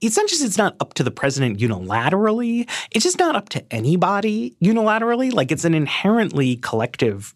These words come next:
process in which you need to, like, see what's up. And, and I mean, I guess that's an unsatisfying answer to deliver on a debate stage. But I mean, to me, it's not that there's, like, too much focus on policy exactly, but, like, a s-,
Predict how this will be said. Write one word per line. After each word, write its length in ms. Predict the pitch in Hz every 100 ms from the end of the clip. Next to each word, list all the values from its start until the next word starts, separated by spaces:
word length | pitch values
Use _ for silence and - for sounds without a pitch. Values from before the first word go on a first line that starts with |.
| _ -
process 600 | 131 175 220 233 247 - - -
in 140 | 139
which 180 | 135 -
you 60 | 120
need 260 | 139 135
to, 140 | - 123
like, 400 | 113 110 - -
see 280 | - 139
what's 280 | 123 107 101
up. 340 | 113 214 - - - - - -
And, 160 | 185 185
and 140 | 208 233
I 40 |
mean, 140 | 233 233
I 80 |
guess 200 | 233 415
that's 420 | - 262 - - -
an 140 | 165 151
unsatisfying 800 | 143 143 135 117 127 127 117 101
answer 300 | 113 120 160
to 100 | 151
deliver 460 | 147 156 165 175 175
on 140 | 143
a 100 | 127
debate 480 | - - 117 131 170
stage. 500 | - 214 233 233 - - - -
But 160 | 247
I 40 | 254
mean, 200 | 294 254
to 240 | - -
me, 80 | 403
it's 220 | 427 -
not 160 | 311 359
that 120 | 381
there's, 200 | 240 180
like, 200 | 135 -
too 240 | - - 202
much 300 | 175 120 -
focus 400 | 143 127 127 110
on 200 | 101 - -
policy 880 | - - 143 226 247 - 247 254
exactly, 580 | 262 214 240 247 262 262 - - -
but, 100 | 214
like, 140 | 214 208
a 20 |
s-, 360 | - - -